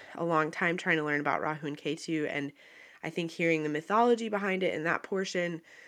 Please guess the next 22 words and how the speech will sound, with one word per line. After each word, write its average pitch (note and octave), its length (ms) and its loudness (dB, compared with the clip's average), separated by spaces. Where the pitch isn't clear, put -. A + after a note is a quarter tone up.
kind F3+ 180 0
of E3+ 60 -2
helps F3+ 300 2
understand E3+ 580 4
it G#3+ 160 6
a - 40 2
little A3 180 4
bit A3 160 6
better. G#3+ 420 6
Hearing G3 300 4
the F#3 60 4
mythology F#3 640 4
and E3 180 4
the E3+ 80 0
astronomy G3 720 0
behind G3 280 2
it - 100 -2
kinda F3+ 200 2
helps F3+ 260 0
understand D#3+ 760 2
astrologically E3+ 1000 4
what, D#3 300 2